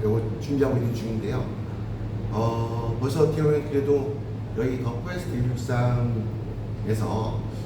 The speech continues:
워낙 이제 어떻게 보면 준비를 많이 해주셔가지고, 어, 보시다시피 잠깐 보일지 모르겠지만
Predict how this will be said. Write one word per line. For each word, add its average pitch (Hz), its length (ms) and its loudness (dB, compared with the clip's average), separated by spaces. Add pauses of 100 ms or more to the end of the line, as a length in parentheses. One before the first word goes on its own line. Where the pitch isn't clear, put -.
(140)
워낙 120 220 4
이제 98 160 0
어떻게 87 180 -2
보면 98 280 0
준비를 107 240 0
많이 104 180 0
해주셔가지고, 107 560 -2
어, - 800 -4
보시다시피 131 400 2
잠깐 160 300 0
보일지 151 260 2
모르겠지만 151 680 2